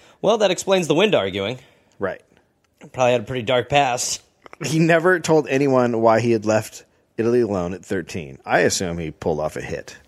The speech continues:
Speaker 1: Okay. You, we never find out in this.
Speaker 2: Nope.
Speaker 1: We don't know what happened in his childhood.
Speaker 2: Nope.
Speaker 1: Okay. I think it was a hit too, Dave.
Speaker 2: Yep.
Speaker 1: Buddies.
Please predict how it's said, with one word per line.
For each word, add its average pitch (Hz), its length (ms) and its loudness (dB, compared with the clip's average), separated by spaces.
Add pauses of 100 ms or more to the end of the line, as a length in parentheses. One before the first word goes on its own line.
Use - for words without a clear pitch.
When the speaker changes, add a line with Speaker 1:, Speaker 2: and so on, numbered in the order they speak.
(600)
Speaker 1:
Okay. 104 440 -2
You, 156 140 -4
we 170 160 0
never 147 240 -2
find 123 280 0
out 135 160 0
in 95 80 -8
this. - 280 -16
Speaker 2:
Nope. 95 220 -6 (100)
Speaker 1:
We 104 100 -6
don't 110 220 0
know 110 120 -2
what 104 100 0
happened 104 300 -2
in 98 60 -6
his 98 120 -4
childhood. 92 460 -2 (180)
Speaker 2:
Nope. - 180 -6 (240)
Speaker 1:
Okay. - 220 -14 (1200)
I 135 100 6
think 147 140 2
it - 20 4
was 110 120 2
a 95 60 0
hit 107 220 -2
too, 110 200 2
Dave. 98 320 -4 (280)
Speaker 2:
Yep. - 240 -4 (600)
Speaker 1:
Buddies. 107 460 -2